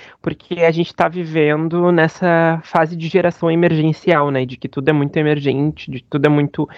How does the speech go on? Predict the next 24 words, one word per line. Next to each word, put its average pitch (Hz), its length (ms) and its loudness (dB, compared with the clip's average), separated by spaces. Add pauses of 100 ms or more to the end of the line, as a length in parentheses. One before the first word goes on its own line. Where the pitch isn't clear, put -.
(160)
urgente, 151 560 2
que 143 180 -4
a 143 60 2
gente 139 220 -2
tem 156 100 2
que 151 80 -6
fazer 151 160 4
as 147 140 -2
coisas 147 300 4
e 147 40 0
blá, 143 140 2
blá, 143 120 0
blá. 139 220 2 (500)
Ah, 147 440 4
e 175 100 4
aí 208 180 2
vem 214 260 2
o, 208 140 6
o 196 60 4
ponto 196 380 0
que 202 180 2
eu 190 180 4
tinha 175 180 -8
esquecido 165 640 0